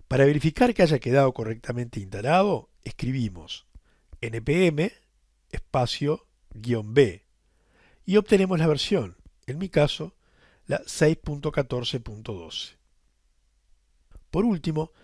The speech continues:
tenemos que instalar la herramienta de interfase de comandos en línea de Angular, la Angular Command Line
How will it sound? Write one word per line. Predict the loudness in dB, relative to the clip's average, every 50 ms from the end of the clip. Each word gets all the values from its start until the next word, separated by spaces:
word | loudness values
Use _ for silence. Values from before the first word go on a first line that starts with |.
| _ -20 -20 -10 0
tenemos | 4 4 6 6 4 2
que | 0 0
instalar | 2 4 4 6 6
la | 4 4
herramienta | 2 0 0 0 -2 -2 -2 0 0
de | 2 2
interfase | 0 -2 -4 -6 -6 -6 -4 -2 -2 -2 -2 -2 -2
de | -2 -2
comandos | -2 -4 -6 -6 -4 -4 -4 -6 -6 -6 -6
en | -6 -6
línea | -6 -6 -4 -4 -2 2
de | 2 4
Angular, | 4 2 0 -2 -8 -14 -16 -16 -18 -20 _ _ _ _ _ _ _ _ _ _ _ _ _ _ _ -6
la | -4 -4 -4 -4 _
Angular | 2 4 4 4 2 0 2 6 6 6 4 2 -4 -8 -2
Command | 2 2 4 4 2 2 2 4
Line | 4 4 4 4 0 -4